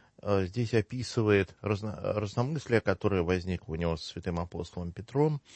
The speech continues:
и оно касалось того, что некоторые, э,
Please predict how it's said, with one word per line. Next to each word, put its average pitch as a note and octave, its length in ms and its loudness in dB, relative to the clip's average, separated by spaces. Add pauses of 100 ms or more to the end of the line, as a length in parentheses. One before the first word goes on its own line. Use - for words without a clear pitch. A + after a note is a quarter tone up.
(960)
и B2 440 -4 (400)
оно G#2+ 260 6
касалось G#2+ 600 6
того, G2 520 4 (1500)
что E2 500 2 (460)
некоторые, F2 920 6 (220)
э, - 680 -10